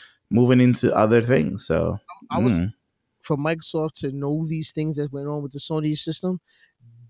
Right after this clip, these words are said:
Speaker 2: these guys must have taught Microsoft and saying that, you know, "We're gonna fix all this. We're gonna make it better. Just give us the, uh, green light. We'll bring it to your system."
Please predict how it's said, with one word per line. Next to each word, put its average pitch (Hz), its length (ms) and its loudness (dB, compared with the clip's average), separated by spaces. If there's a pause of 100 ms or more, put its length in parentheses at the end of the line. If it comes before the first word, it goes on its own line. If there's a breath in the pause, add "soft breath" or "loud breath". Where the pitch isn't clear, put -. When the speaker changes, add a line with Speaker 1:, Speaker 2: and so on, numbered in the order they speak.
Speaker 2:
these 156 200 -4
guys 156 280 -2
must 156 120 -4
have 147 100 -6
taught 147 220 -8
Microsoft 143 440 -8
and 131 180 -12
saying 147 240 -2
that, 139 100 -2
you 127 80 -6
know, 139 120 0
"We're 123 160 -4
gonna 131 160 -2
fix - 260 -4
all 147 140 4
this. 151 360 2 (320 soft breath)
We're 143 200 -10
gonna 147 120 -2
make 139 200 -4
it 135 120 -2
better. 147 280 2
Just 127 200 -8
give 143 140 -6
us 147 80 -6
the, 139 100 -10
uh, 127 140 -8
green 147 300 -2
light. 139 340 0
We'll 127 140 -6
bring 143 160 0
it 135 60 -4
to 139 100 -4
your 127 40 -2
system." 147 480 -6